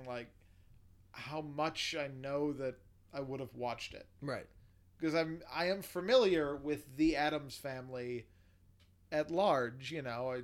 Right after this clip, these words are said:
Speaker 1: Lurch showed up, and I go, "Oh, it's Lurch, cool." Which I think is only something that an Addams Family guy would know. Lurch is a more minor character.
Speaker 2: Right.
Speaker 1: Uh,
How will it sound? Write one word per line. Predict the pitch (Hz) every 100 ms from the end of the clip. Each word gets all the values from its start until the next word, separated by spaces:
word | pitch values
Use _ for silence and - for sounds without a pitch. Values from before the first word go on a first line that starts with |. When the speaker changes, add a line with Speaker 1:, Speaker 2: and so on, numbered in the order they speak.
| 123
Speaker 1:
Lurch | 123 135 165
showed | - - 123 113
up, | 117 131
and | 135
I | 123
go, | 131 208
"Oh, | 311 208
it's | -
Lurch, | 269 285 170 - -
cool." | - 269 151 - - - - - - - - _ -
Which | 208 226
I |
think | 214 254 247
is | 196
only | 214 208 190
something | 226 226 220 196
that | 190
an | 165
Addams | 170 170 185 165
Family | - 170 160 156
guy | 147 151 143 143 139 131 - - - - 139
would | 139 139 139
know. | 214 285 139 135 131
Lurch | 151 160 160 135
is | 113
a | 120
more | 113 113 117
minor | 113 120 156
character. | - 262 202 117 - - -
Speaker 2:
Right. | 143 104 - - - - - - -
Speaker 1:
Uh, | 147 135